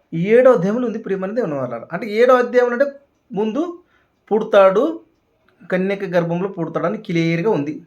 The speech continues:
ఇది ఈ బైబిల్ చదివేవారు ఎవరైనా సరే గ్రహించవలసిన విషయం.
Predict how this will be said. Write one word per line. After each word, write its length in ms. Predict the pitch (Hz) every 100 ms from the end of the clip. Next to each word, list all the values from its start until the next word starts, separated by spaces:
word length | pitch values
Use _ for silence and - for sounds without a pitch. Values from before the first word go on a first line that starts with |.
| _ _ _ _
ఇది 420 | 185 190 285 311 _ _ _ _ _
ఈ 80 | 180
బైబిల్ 340 | 147 170 175
చదివేవారు 400 | 175 165 165 170
ఎవరైనా 300 | 185 151 165
సరే 240 | 165 165 277
గ్రహించవలసిన 840 | 285 143 170 165 160 165 147 202
విషయం. 360 | 220 151 113